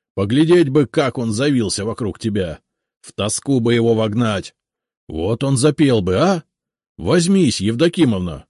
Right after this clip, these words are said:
Поблагодарю! Эй!" Но она не бралась. Большая, дебелая, она, опустив глаза и перебирая пальцами бахрому платка на груди,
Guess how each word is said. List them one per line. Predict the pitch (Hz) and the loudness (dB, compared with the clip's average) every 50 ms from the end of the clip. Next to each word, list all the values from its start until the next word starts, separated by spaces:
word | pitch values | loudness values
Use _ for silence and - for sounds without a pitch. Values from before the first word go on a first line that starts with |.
| _ _ _ _ | _ _ _ _
Поблагодарю! | - 82 80 90 107 113 139 135 170 180 165 135 123 131 139 120 - - _ _ _ | -8 -6 -4 -4 -4 -2 0 2 2 2 4 4 2 2 2 0 -2 -6 _ _ _
Эй!" | 87 107 123 104 78 67 - _ _ _ _ _ _ _ _ _ _ _ _ _ _ | -2 -2 -2 -2 -4 -6 -10 _ _ _ _ _ _ _ _ _ _ _ _ _ _
Но | - 95 135 196 208 196 185 | -8 -4 -2 -2 -2 0 0
она | 156 135 123 123 | 0 0 0 0
не | 120 120 117 | 0 0 -2
бралась. | 104 101 104 101 95 87 85 73 - - - _ _ _ _ _ _ _ _ _ _ _ _ _ _ - | -2 -2 -4 -4 -4 -6 -8 -8 -12 -14 -18 _ _ _ _ _ _ _ _ _ _ _ _ _ _ -10
Большая, | 73 80 87 92 - - - 175 170 160 127 | -6 -6 -6 -6 -6 -6 -4 -2 0 0 -2
дебелая, | 92 87 92 98 131 156 165 160 151 147 139 120 - - | -2 -4 -4 -2 -2 -2 0 0 0 0 -2 -2 -4 -6
она, | _ 135 156 185 196 143 | _ -4 -4 -2 -2 -4
опустив | 92 - 113 101 - - - 104 87 | -4 -4 -6 -8 -6 -6 -6 -6 -4
глаза | 85 92 98 107 110 113 110 98 | -4 -4 -4 -4 -2 -2 -2 -2
и | 92 | -4
перебирая | - - 98 98 95 90 107 107 101 90 90 | -4 -4 -6 -4 -2 -2 -2 -2 -2 -4 -6
пальцами | 85 - - 98 90 82 - - 87 85 85 | -6 -6 -6 -6 -6 -6 -6 -6 -6 -6 -6
бахрому | 80 78 87 - - 90 90 92 90 76 | -6 -6 -8 -8 -8 -6 -4 -4 -6 -6
платка | - 85 85 - - - 170 165 | -6 -8 -10 -10 -8 -6 -6 -4
на | 165 165 | -4 -4
груди, | 147 147 139 139 127 123 131 131 127 | -4 -4 -4 -4 -4 -4 -4 -4 -6